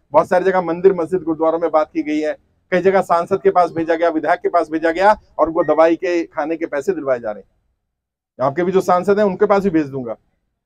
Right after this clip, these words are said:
और करनी पड़ेगी उन्हें मदद। भाई, क्षेत्र की जनता है, जनता की मदद करनी पड़ेगी उनकी। तीसरा काम हम मदद क्या कर रहे हैं, मेरी training होती है, जो भी अक्षय जी ने बताया, कर्जे से बाहर निकलने के बीस तरीके मेरी training हुआ करती थी,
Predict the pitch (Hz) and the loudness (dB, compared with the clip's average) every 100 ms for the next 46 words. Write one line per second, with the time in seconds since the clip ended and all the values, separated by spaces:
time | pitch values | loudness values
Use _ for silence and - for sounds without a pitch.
0 | - 147 180 220 269 254 226 214 170 143 | -4 0 2 4 6 4 4 0 0 -2
1 | 131 233 240 202 220 214 165 170 226 254 | -2 -2 2 0 0 -4 -4 0 2 2
2 | 269 _ - 156 156 208 226 208 240 208 | 0 _ -6 -2 0 0 2 0 0 -2
3 | 233 254 185 139 220 - - - _ _ | -2 -2 -4 -6 -12 -16 -20 -20 _ _
4 | _ - - 202 196 233 220 226 220 220 | _ -16 -2 0 4 4 4 2 2 2
5 | 208 214 214 208 208 214 240 _ _ - | 2 2 2 2 2 -2 -6 _ _ -20
6 | - 139 190 233 202 226 254 202 202 196 | -10 0 0 4 4 6 6 4 6 6
7 | 202 190 214 208 220 202 196 202 240 254 | 6 6 4 0 0 -2 2 2 2 0
8 | _ - 185 185 208 226 226 185 180 202 | _ 0 2 4 2 2 2 2 4 2
9 | 190 185 185 196 190 156 196 - 170 170 | 0 -4 -4 -2 -2 -2 -8 -6 -6 -4
10 | 180 175 165 180 208 180 165 160 165 165 | -4 -6 -8 -4 -2 0 0 0 -4 -6
11 | 208 233 | -4 -4